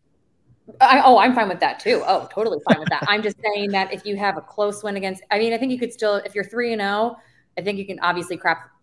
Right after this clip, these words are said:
Speaker 1: crack the top twenty-five, but to crack the top twenty, I think a convincing win over Arizona State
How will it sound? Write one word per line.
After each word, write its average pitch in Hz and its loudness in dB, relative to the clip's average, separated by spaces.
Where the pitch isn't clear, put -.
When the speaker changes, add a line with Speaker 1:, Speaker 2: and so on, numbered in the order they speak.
Speaker 1:
crack 190 2
the 202 -6
top 190 -4
twenty-five, 170 0
but 185 -6
to 190 -12
crack 180 -6
the 175 -10
top - -8
twenty, 185 -6
I 170 -4
think 165 -10
a 170 -10
convincing 175 -8
win 165 -6
over 170 -2
Arizona 165 -2
State - -6